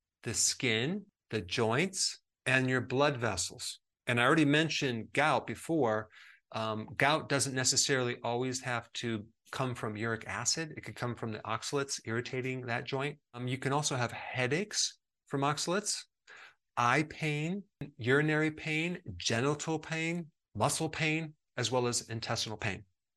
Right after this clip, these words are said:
So here's the thing. There's a lot of foods with oxalates, okay? I mean, it's in a lot of different plants. It's in fruits. It's not in meats.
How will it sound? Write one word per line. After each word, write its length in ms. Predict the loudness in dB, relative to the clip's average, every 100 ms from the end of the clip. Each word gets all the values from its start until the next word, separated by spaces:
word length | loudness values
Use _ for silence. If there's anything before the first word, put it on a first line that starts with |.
| _
So 140 | -4 -2
here's 200 | -2 -4
the 40 |
thing. 260 | 0 0 0
There's 180 | 0
a 60 | 0
lot 300 | 2 2 0
of 100 | -2
foods 580 | -2 -2 0 -2 -8 -12 _ _ _ _ -6
with 140 | 0
oxalates, 520 | 0 0 -4 -6 -8
okay? 280 | -4 -2 -2 -6 -20 -16 -6
I 60 |
mean, 160 | -2 0
it's 160 | 0
in 60 | 2
a 40 |
lot 160 | 4 4
of 80 | 4
different 320 | 2 -2 -8
plants. 560 | 0 0 0 0 -2 -2
It's 180 | -8 -2
in 320 | 0 0 -2
fruits. 540 | 0 2 2 0 -4 -8 -20 -6
It's 140 | -2 2
not 180 | 4
in 180 | 4 2
meats. 460 | 0 -2 -4 -8